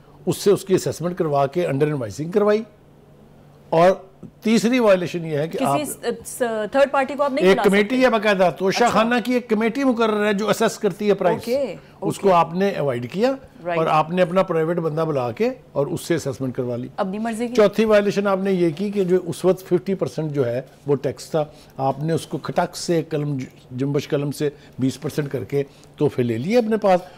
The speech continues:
Speaker 1: और फिर, फिर फिफ्टी परसेंट कर दिया उसको।
Speaker 2: ये फिफ्टी परसेंट इन्हीं ने किया था?
Speaker 1: ठीक है, इन्होंने ही किया था लेकिन अपने लिए बीस कर लिया।
Speaker 2: अच्छा।
Speaker 1: ठीक है जी। अगली वायलेशन ये है कि आपने जिस दुकानदार को बेचने का कहा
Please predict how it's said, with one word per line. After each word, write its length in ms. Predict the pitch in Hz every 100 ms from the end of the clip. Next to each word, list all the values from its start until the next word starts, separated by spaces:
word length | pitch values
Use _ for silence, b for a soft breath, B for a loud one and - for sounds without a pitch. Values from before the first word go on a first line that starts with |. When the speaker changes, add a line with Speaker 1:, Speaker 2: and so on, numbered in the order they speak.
| -
Speaker 1:
और 60 | 160
फिर, 160 | 143
फिर 160 | 113 113
फिफ्टी 420 | 113 107 131 131
परसेंट 280 | 127 117 127
कर 120 | 123
दिया 200 | 120 127
उसको। 200 | 113 196
Speaker 2:
ये 60 | 220
फिफ्टी 280 | 220 226
परसेंट 320 | 247 247 262 247
इन्हीं 200 | 247 294
ने 100 | 277
किया 260 | 196 170
था? 120 | 165
Speaker 1:
ठीक 200 | 165 156
है, 120 | 247 - - - - - -
इन्होंने 260 | 139 196 233
ही 60 |
किया 200 | 202 180
था 120 | 175
लेकिन 200 | 220 214
अपने 300 | 214 - 208
लिए 160 | 220 214
बीस 180 | 208 156
कर 140 | 151
लिया। 220 | 107 101 - - - - - 175
Speaker 2:
अच्छा। 280 | 180 - - -
Speaker 1:
ठीक 160 | 165 269
है 60 |
जी। 140 | 254 - B B B B
अगली 240 | 170 226
वायलेशन 420 | 254 233 233 240 233
ये 160 | 220
है 80 | 220
कि 100 | 226
आपने 460 | - 175 180 196 214
जिस 240 | 190 190
दुकानदार 500 | 180 170 175 180 190
को 120 | 202
बेचने 460 | 156 131 135 175 214
का 120 | 214
कहा 440 | 190 117 117 131